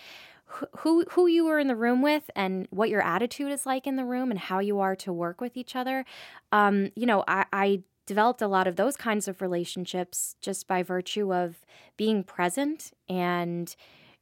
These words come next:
doing the work and being respectful of other people in the room. And the, that fortunately eventually led to a lot of really wonderful friendships with people that I work with really consistently. And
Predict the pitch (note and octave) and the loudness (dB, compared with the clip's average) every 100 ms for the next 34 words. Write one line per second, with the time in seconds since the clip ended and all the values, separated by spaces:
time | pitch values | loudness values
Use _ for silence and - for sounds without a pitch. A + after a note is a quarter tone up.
0 | _ - G#3+ G#3+ A3 F#3 D#3+ E3 C4 - | _ -2 2 4 4 4 4 2 0 -8
1 | - F#3 F3 F3 F3+ F3+ F3 - D#3+ D#3+ | -10 -4 -4 0 0 0 -2 -2 -4 -4
2 | - F3+ F3+ F3 E3 E3 F3 - F3+ F3 | -6 -4 -2 -2 -2 -4 -8 -4 -4 -4
3 | E3+ D#3+ D#3+ G#3 C4 F3+ E3+ F3 E3+ - | -6 -6 -6 -6 -6 -4 -4 -6 -8 -6
4 | E3+ F3 - F3+ - - G#3+ A#3+ A3 - | -4 -2 0 0 -2 -4 -4 -2 -4 -4
5 | F#3 F3+ F3+ A3 - F#3+ F3 E3+ E3+ F#3+ | -2 0 0 -2 -4 -4 -2 -4 -6 -6
6 | E3+ E3 F3 E3 F3 F3+ E3+ E3+ F3+ F3+ | -4 -2 -2 -4 -4 -2 -2 -4 -4 -4
7 | F3+ E3+ F3 - - - B3 G4 - D#3+ | -2 -2 -2 -12 -20 2 4 4 2 -2
8 | - - F#3 F3+ - F#3+ F#3+ F#3 F3+ F3 | -2 -4 0 -2 -2 -6 -2 0 2 2
9 | F3 G3 F#3+ - F3+ F3 F#3+ F3+ C4+ - | 0 -2 -4 -2 -2 -2 -4 -6 -6 -6
10 | - E3+ E3+ F3+ - - - _ F#3+ F#3 | -8 -8 -10 -12 -18 -20 -20 _ 0 2
11 | F#3 F3+ | 2 -2